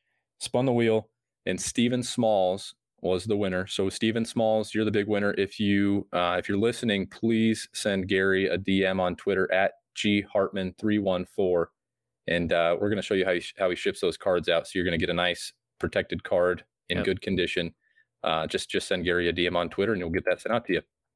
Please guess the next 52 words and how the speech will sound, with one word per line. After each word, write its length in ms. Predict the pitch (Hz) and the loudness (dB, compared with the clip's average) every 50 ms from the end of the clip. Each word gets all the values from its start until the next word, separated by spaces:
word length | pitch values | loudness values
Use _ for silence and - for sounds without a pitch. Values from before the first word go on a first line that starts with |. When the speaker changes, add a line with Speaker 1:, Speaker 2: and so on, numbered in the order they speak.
| _ - | _ 0
Speaker 2:
Yeah, 140 | 139 165 | 2 2
I'll 80 | 156 135 | 2 2
get 160 | 131 147 147 | 2 0 2
it 80 | 151 151 | 4 4
out 140 | 151 151 156 | 2 2 2
this 180 | 160 139 - | 0 -2 0
week 160 | - 156 170 | 0 0 0
as 80 | 190 143 | 0 0
soon 140 | - 139 135 | 0 0 0
as 80 | 120 | 0
you 40 | 131 | 0
get 120 | 131 139 131 | 0 0 2
me 80 | 131 | 2
your 80 | 131 131 | 2 2
address. 280 | 131 139 131 151 151 | 2 2 2 0 -2
Congratulations, 760 | - - 143 127 139 139 143 139 135 135 143 139 - 143 131 - | 0 -2 0 2 2 2 2 0 0 0 0 0 0 -4 -4 -2
Steven 260 | - 151 143 131 131 | -2 0 0 0 -2
Smalls. 400 | - - 139 135 147 160 165 139 | -2 0 0 2 2 2 0 0
You're 80 | 135 | 0
not 180 | 123 139 160 160 | 2 2 0 2
killing 220 | - 160 156 147 | 2 2 2 2
me, 80 | 143 143 | 2 0
Smalls. 320 | - - 139 143 160 160 | 0 0 2 2 2 2
You're 80 | 131 131 | 0 0
doing 200 | 123 151 160 147 | 2 2 2 2
great. 280 | 135 151 160 202 262 214 | 2 2 2 0 2 2
Very 180 | 151 165 160 | 2 4 4
happy 220 | 156 170 156 - 135 | 4 4 2 0 -2
for 180 | - - 110 | -4 -2 -2
you. 140 | 98 92 95 - - | -2 -2 -4 -2 0
Um, 540 | 117 123 123 120 123 123 113 110 110 120 _ _ _ - | 2 2 4 4 2 2 0 -2 -6 -8 _ _ _ -2
and, 280 | 135 127 127 123 117 123 | 0 0 0 0 0 0
you 60 | 151 | 2
know, 160 | 147 135 131 - - - - | 2 0 0 -2 -10 -8 -2
we'll 100 | - 185 | -2 0
do 120 | 175 220 | 2 2
more 140 | 202 214 220 | 2 2 2
things 220 | 220 - 220 196 160 | 2 2 0 0 0
like 140 | 190 - | 0 0
this 120 | - 175 135 | 0 0 0
in 40 | 180 | 0
the 80 | 165 | 0
future, 240 | - 175 151 - 127 | 2 0 0 2 0
right, 120 | 127 123 | 0 0
Cody? 200 | - 143 143 143 | 2 2 2 2
We're 100 | 139 143 | 2 2
gonna 260 | 131 143 139 135 135 123 - - - - _ | 2 2 2 2 2 0 -2 -12 -20 -18 _
try 160 | - 151 151 | 0 2 2
to, 140 | 151 139 143 | 2 2 0
you 60 | 160 | 0
know, 160 | 147 135 127 | 0 0 0
the, 180 | 127 - 147 | 0 0 -2